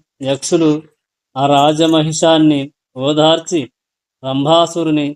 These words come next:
మృతదేహాన్ని చితిపైకి చేర్చి నిప్పు పెట్టారు.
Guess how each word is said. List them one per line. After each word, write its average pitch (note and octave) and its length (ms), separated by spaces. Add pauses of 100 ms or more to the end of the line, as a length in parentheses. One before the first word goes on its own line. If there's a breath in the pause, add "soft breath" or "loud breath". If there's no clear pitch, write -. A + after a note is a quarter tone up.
(160)
మృతదేహాన్ని D#3 1040 (760)
చితిపైకి D#3+ 760 (100)
చేర్చి E3 400 (500)
నిప్పు C#3 300
పెట్టారు. D3 600